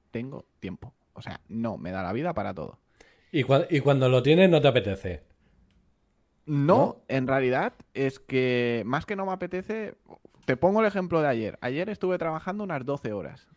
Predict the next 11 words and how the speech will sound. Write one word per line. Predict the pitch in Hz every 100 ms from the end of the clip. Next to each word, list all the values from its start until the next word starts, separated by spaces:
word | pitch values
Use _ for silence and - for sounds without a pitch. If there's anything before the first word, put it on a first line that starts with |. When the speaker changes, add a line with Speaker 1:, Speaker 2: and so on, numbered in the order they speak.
| _
Speaker 1:
Me | 120
levanté | 123 123 123 120 170 294 - _
a | 135
las | 131 127
seis | - 175
menos | 180 170
cuarto | - 175 175 196
de |
la | 131
mañana, | 110 95 92 - - _ _ _
¿vale? | 104 113 156